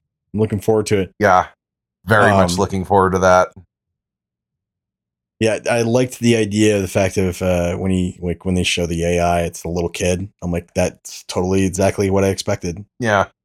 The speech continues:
Speaker 1: Uh, we're gonna create a, we're gonna create a, you know, man-destroying A I, and it's gonna be a huge weapon, but we're not gonna teach it a goddamn thing.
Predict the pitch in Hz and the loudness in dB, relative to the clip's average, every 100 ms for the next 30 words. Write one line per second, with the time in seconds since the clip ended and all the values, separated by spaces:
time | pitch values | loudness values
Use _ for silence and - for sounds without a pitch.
0 | _ _ - 90 85 85 92 98 95 92 | _ _ -4 0 2 0 0 2 2 0
1 | - 104 98 92 90 92 - 95 95 - | 0 2 2 2 0 -2 -4 -2 -2 -2
2 | - - 92 90 87 85 - _ _ _ | -6 0 2 2 0 -4 -12 _ _ _
3 | _ - - - - 101 85 87 98 107 | _ -14 -14 -12 -2 0 0 -2 0 2
4 | 110 120 107 - - 107 110 107 104 98 | 2 2 0 0 -2 0 2 2 2 2
5 | 95 98 92 85 87 98 _ _ _ _ | 2 2 0 -2 -4 -10 _ _ _ _
6 | _ _ _ - 87 87 87 82 - 98 | _ _ _ -8 -4 -2 -4 -6 -2 0
7 | 90 92 90 - 113 101 104 101 85 82 | 2 2 0 2 0 2 0 -2 -4 -6
8 | 98 - 82 92 90 92 - 90 - 104 | -12 -10 -8 -4 -2 -2 -2 -4 -2 -6
9 | 92 85 76 80 95 87 85 85 80 85 | -6 -8 -10 -6 -2 0 0 -2 -4 -2
10 | 85 85 85 - 71 - _ | -2 -2 -4 -6 -8 -14 _